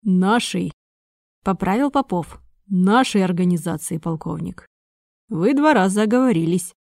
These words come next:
назвав организацию вашей. Вы теперь полноправный член нашей организации. Меня уже приняли? Вы прошли все психологические тесты,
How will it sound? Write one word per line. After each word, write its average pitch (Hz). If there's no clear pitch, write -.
назвав 202
организацию 196
вашей. 190
Вы 202
теперь 262
полноправный 247
член 233
нашей 175
организации. 165
Меня 190
уже 180
приняли? 202
Вы 359
прошли 254
все 208
психологические 185
тесты, -